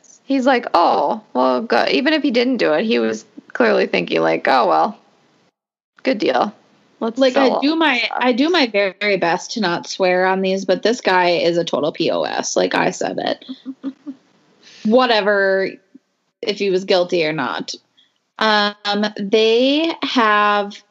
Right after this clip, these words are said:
Speaker 2: there was a witness for the defense that was a fertility specialist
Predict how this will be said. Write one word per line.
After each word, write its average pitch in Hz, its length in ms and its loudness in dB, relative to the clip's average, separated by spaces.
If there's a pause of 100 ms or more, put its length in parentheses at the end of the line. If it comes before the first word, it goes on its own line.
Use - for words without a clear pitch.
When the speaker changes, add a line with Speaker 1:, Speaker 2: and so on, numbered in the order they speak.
(120)
Speaker 2:
there 220 120 2
was 226 120 0
a 226 60 4
witness 226 320 0
for 339 120 2
the 311 120 0
defense 214 500 0
that 190 120 2
was 190 180 2
a 185 60 0
fertility 180 600 0
specialist 247 1120 0